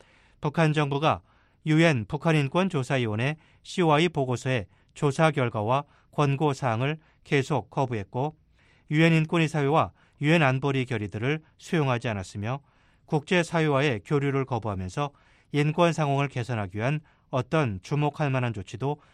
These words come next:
취하지 않았다는 겁니다. 아울러 북한은 유엔 인권이사회 보편적 정례 검토 유피알에서 백열세 개의 권고안을 수용했지만,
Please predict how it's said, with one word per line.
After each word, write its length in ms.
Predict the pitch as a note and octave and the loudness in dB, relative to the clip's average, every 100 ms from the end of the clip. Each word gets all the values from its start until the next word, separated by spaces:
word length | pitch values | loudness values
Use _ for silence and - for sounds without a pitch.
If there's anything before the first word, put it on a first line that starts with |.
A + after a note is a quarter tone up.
| _ | _
취하지 460 | - D#3 A2 C3+ C3+ | -2 0 0 -2 -4
않았다는 400 | A2+ C3 C#3+ A#2 | -2 -2 -2 -2
겁니다. 460 | G2+ F#2+ F2+ - _ _ _ _ _ _ | -4 -8 -12 -20 _ _ _ _ _ _
아울러 320 | C3+ D3 E3 | 4 6 4
북한은 480 | D#3+ - D3 D#3+ G2 _ _ _ | 2 0 0 0 -2 _ _ _
유엔 220 | D3 E3 E3 | 2 6 6
인권이사회 720 | D3+ E3+ D3+ - C#3+ B2+ E2+ _ - | 4 2 0 0 0 0 -4 _ -2
보편적 640 | D3 C#3 D#3+ C#3 F3 F3 | 0 2 0 2 0 -2
정례 280 | - B2+ A#2+ | -2 -2 -2
검토 420 | G#2 G2 D3 D3+ _ _ - | -4 -4 -2 -4 _ _ -2
유피알에서 760 | C3 C3+ - B2 G#2 - C#3+ D#3 _ _ _ _ - | 0 0 0 -2 -2 -4 -6 -6 _ _ _ _ 4
백열세 580 | E3+ D3 C#3+ C#3+ D#3 | 4 6 2 2 0
개의 220 | C#3+ D3+ A#2 | 2 2 0
권고안을 540 | - D3 D3 C#3+ B2+ | -2 -2 2 2 0
수용했지만, 680 | G#2+ D#3 A#2 G2+ G#2 A2+ D3 | -2 -4 -4 -4 -4 -4 -4